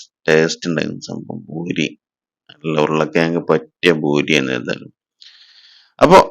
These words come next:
നമ്മൾ അർജുനെ കിട്ടുമെന്ന് അറിയില്ല, എന്തായാലും കിട്ടട്ടെ എന്ന് നമുക്ക്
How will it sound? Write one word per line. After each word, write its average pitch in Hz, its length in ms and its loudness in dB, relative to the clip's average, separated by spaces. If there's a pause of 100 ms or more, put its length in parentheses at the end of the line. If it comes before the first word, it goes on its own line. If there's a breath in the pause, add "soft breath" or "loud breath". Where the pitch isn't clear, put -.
(140)
നമ്മൾ 98 260 6
അർജുനെ 95 420 4 (100)
കിട്ടുമെന്ന് 98 500 4
അറിയില്ല, 82 260 6 (100)
എന്തായാലും 80 440 0
കിട്ടട്ടെ 76 520 2 (180)
എന്ന് 76 160 -2
നമുക്ക് 73 240 -6